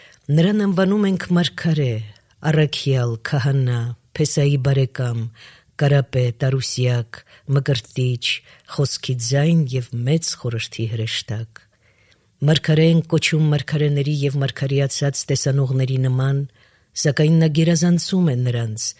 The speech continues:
քանի որ ում մասին նրանք խոսքով քարոզեցին, նա նրա ականատեսը և ավետողը եղավ, ասելով.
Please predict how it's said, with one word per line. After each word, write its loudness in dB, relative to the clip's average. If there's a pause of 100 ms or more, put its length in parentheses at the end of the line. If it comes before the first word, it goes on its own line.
(260)
քանի 2
որ 2 (120)
ում 2
մասին 2
նրանք -2
խոսքով -4
քարոզեցին, -4 (580)
նա 2 (380)
նրա -2 (200)
ականատեսը -2
և -4 (320)
ավետողը 0
եղավ, -6 (180)
ասելով. -6